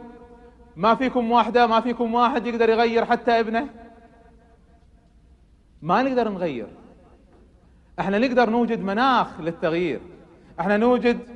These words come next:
حافز للتغيير، نوجد دافع للتغيير، لكننا لن نستطيع أن نغير إنسان أمامنا. لو كان إنسان يستطيع أن يغير إنسان آخر، لاستطاع النبي صلى الله عليه وسلم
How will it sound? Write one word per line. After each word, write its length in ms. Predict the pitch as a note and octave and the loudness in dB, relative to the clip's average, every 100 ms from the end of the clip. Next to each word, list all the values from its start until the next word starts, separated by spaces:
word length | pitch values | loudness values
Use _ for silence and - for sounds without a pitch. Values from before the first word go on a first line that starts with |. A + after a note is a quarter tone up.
| - - | -20 2
حافز 420 | A3 B3+ A3 F#3+ | 6 6 6 0
للتغيير، 640 | E3+ E3+ F3 E3+ F3+ B2 F#2+ - - - - - | -4 -2 -2 0 0 -2 -6 -16 -20 -20 -20 -8
نوجد 340 | F3+ G#3 A3 D#3+ | 0 2 2 4
دافع 380 | A#3+ B3+ A#3+ G3 | 8 8 6 0
للتغيير، 680 | F#3+ F#3+ F3 F#3 F#3+ C3 - - - - - - - - _ _ _ _ - | 0 0 0 2 0 -2 -6 -16 -20 -20 -20 -20 -20 -20 _ _ _ _ 2
لكننا 560 | F#3+ G3 A3+ A#3 A#3 A3 | 4 6 2 4 4 6
لن 340 | C#4 D4 C4 | 4 2 0
نستطيع 540 | B3+ B3 A#3 C#4+ - | 0 0 0 0 0
أن 100 | G#3 | 0
نغير 640 | G3+ G#3 A#3+ A#3 A#3 A3+ G3+ | 0 2 2 4 0 0 -4
إنسان 380 | F3+ F3+ G3 G3 | -6 2 2 2
أمامنا. 580 | D#3 D#3 C#3 A#2 E2+ - - - - _ - G3 | -2 -4 -4 -6 -14 -20 -20 -20 -20 _ -8 4
لو 180 | G#3+ G#3+ | 6 6
كان 340 | C#4 D4+ C#4 | 6 6 4
إنسان 520 | B3 A3+ C4+ C4 B3+ | 0 -2 4 4 4
يستطيع 500 | G#3 G3+ A3 B3+ A3 | 0 -2 -2 0 2
أن 60 | G#3+ | 2
يغير 500 | G#3+ A#3+ A#3+ A3 G3+ | 2 2 2 0 -2
إنسان 340 | G3 A#3+ A3 | -2 2 2
آخر، 480 | G#3 B3 A#3+ B3 B3+ - - - | 2 2 4 4 2 -2 -18 -4
لاستطاع 500 | F#3+ F#3+ G#3+ B3+ A#3 | 0 0 2 6 6
النبي 320 | G#3+ G#3 B3+ | 6 0 0
صلى 240 | A3 F#3+ F#3 | 0 0 4
الله 280 | G#3+ A3 | 6 6
عليه 240 | F#3+ G3 G3 | 6 4 2
وسلم 480 | G3 B3 B3+ C#4 | 0 0 2 2